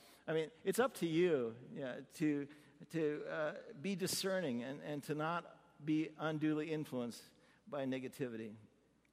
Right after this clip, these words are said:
Let me just say, though, that God doesn't reject, uh, even the most negative people. And Pastor Garrett, you should not either. You know, don't make enemies of those people. Uh, continue to close ranks. Continue to extend a hand of grace. Abraham Lincoln, just, uh, again,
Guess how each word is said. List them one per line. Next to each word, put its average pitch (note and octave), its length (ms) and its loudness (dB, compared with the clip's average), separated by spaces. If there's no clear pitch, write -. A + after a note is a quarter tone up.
Let A3 120 0
me A3 80 0
just F#3+ 180 0
say, G#3 160 4
though, D3+ 160 4
that C3+ 180 0
God D3+ 260 4
doesn't D#3 280 2
reject, C#3+ 540 2
uh, C3+ 160 4
even D#3+ 220 0
the D#3 60 0
most D#3 220 2
negative D#3+ 400 0
people. A3 280 -2
And B2+ 120 2
Pastor D#3 380 -4
Garrett, F3 240 2
you F#3+ 100 0
should A3 160 -4
not G3 220 4
either. A3+ 280 -4
You D#3+ 80 -4
know, D#3+ 140 2
don't F3 220 4
make F#3 160 4
enemies F#3+ 320 2
of - 60 -8
those B2+ 160 -2
people. C3+ 380 -6
Uh, C3+ 140 -2
continue E3 360 -2
to E3+ 100 -2
close E3+ 280 2
ranks. F3 300 0
Continue E3+ 400 -2
to E3 60 2
extend E3 340 -2
a D3 40 0
hand E3+ 200 -2
of C#3+ 140 -6
grace. E3 480 2
Abraham D#3 320 0
Lincoln, D#3 380 -2
just, C3+ 260 -8
uh, C3 220 -4
again, C#3 360 -2